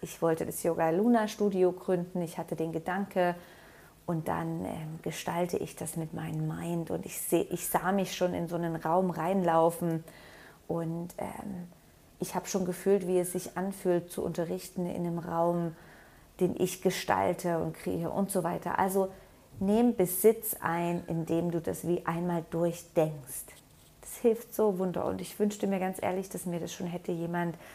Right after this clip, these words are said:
mit irgendwie fünfzehn oder sechzehn erklärt und gesagt. Und sicherlich, wir machen das unbewusst schon viele Male, aber schenk dem noch ein bisschen mehr Bewusstsein. Hey, jetzt reicht's, ist gerade eine gute Portion von Inspiration.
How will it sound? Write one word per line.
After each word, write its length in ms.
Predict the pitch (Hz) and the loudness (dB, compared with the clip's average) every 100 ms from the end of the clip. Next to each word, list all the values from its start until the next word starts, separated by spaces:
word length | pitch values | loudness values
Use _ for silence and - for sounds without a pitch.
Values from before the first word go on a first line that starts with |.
| - - | -20 -6
mit 140 | 180 | -4
irgendwie 320 | - 175 180 160 | 0 2 2 -2
fünfzehn 640 | - 214 208 - 170 165 | 0 0 0 -2 0 0
oder 160 | 160 165 | 0 -2
sechzehn 640 | 180 180 - - 170 165 156 - - - _ _ - | 0 -2 -4 0 2 2 -4 -12 -20 -20 _ _ -2
erklärt 580 | 170 - 175 160 160 - | 0 2 4 6 4 0
und 140 | 160 | -4
gesagt. 680 | 160 156 160 - - - - - - - - - - - - - - | -2 0 0 0 -4 -14 -20 -20 -20 -20 -20 -20 -20 -20 -20 -20 -4
Und 500 | 170 170 165 165 - - - _ - | -2 0 -2 -4 -8 -14 -20 _ -12
sicherlich, 640 | - 202 202 170 170 180 - - - - - - - | 2 6 6 6 4 0 -10 -14 -14 -12 -12 -14 -14
wir 240 | 202 175 175 | -4 6 6
machen 320 | 170 180 220 | 6 2 2
das 180 | 170 165 | 2 2
unbewusst 680 | 190 202 190 180 160 - | 2 4 2 2 0 -2
schon 180 | - 170 | -6 -6
viele 300 | 160 190 185 | -2 2 2
Male, 440 | 170 165 165 170 - - - - | 2 0 0 0 -2 -8 -20 -4
aber 180 | - 185 | -2 -2
schenk 300 | - 247 254 | 0 0 2
dem 120 | 220 | 2
noch 140 | 180 180 | 2 -2
ein 120 | 175 | -2
bisschen 280 | 170 - 180 | -2 0 0
mehr 200 | 170 170 | 0 -2
Bewusstsein. 640 | 170 170 160 - - - - - - - - - - - - _ - - - - - | -4 -4 -2 -2 -4 -8 -16 -20 -20 -20 -20 -20 -20 -20 -20 _ -20 -20 -20 -20 -4
Hey, 140 | - 175 | 2 4
jetzt 240 | 202 202 | 4 4
reicht's, 400 | 180 175 190 - | 6 8 6 2
ist 220 | 175 - | -4 -4
gerade 180 | - 175 | -4 -4
eine 100 | 175 | -2
gute 220 | 170 185 | -2 -4
Portion 400 | 185 185 180 170 | -4 -2 0 0
von 140 | 175 165 | -2 -6
Inspiration. 840 | 165 - 170 170 - 160 175 | -6 -4 -2 -2 0 0 2